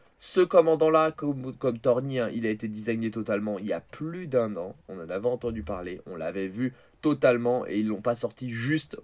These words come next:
pour l'animer, pour un event. Donc il y a fort à parier que la plupart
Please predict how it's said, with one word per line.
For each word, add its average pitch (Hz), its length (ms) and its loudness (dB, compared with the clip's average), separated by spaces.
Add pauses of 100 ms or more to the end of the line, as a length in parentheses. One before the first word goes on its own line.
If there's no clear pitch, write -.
pour 117 160 0
l'animer, 113 500 -2 (300)
pour 135 240 2
un 123 100 2
event. 117 320 4 (140)
Donc 107 200 -2
il - 40 -2
y 98 40 2
a 101 60 2
fort 139 220 4
à 131 100 4
parier 120 320 0
que 127 100 -8
la 87 140 -2
plupart 123 560 0